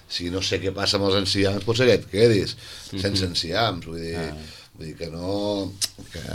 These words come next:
Speaker 1: ostres, que és molt dura, i és de, de, de dilluns a diumenge. Llavors un enciam, clar, el mercat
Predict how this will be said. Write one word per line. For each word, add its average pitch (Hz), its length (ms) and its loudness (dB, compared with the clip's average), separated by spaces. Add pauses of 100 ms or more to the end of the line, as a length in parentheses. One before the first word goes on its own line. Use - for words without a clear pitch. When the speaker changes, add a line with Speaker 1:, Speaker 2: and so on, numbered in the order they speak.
(100)
Speaker 1:
ostres, 95 300 0
que - 80 -4
és 80 80 -2
molt 90 160 6
dura, 107 200 6
i 92 60 6
és 80 80 2
de, 87 160 4
de, 87 360 2
de 82 100 0
dilluns 90 320 2
a - 20 2
diumenge. 107 580 2 (640)
Llavors 82 260 -2
un 95 100 0
enciam, 92 480 0
clar, 78 960 -2 (160)
el 80 80 -6
mercat 85 400 -2